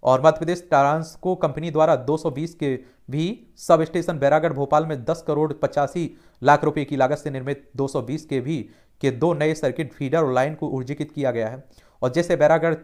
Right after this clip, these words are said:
जहां चार सौ केवी सब स्टेशन अष्टा से सीधा जुड़ गया है, वहीं चार सौ केवी सब स्टेशन भोपाल में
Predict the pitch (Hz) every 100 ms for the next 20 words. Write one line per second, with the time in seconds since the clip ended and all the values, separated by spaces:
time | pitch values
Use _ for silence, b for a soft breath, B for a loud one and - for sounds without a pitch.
0 | - 135 123 147 147 - 139 151 160 165
1 | 165 139 139 202 - b b - 156 147
2 | 147 151 160 - 135 - 156 156 - 139
3 | 156 117 131 120 117 117 135 b b 131
4 | 147 147 147 151 165 156 139 165 - B
5 | B - 139 139 156 165 143 131 143 151
6 | 151 143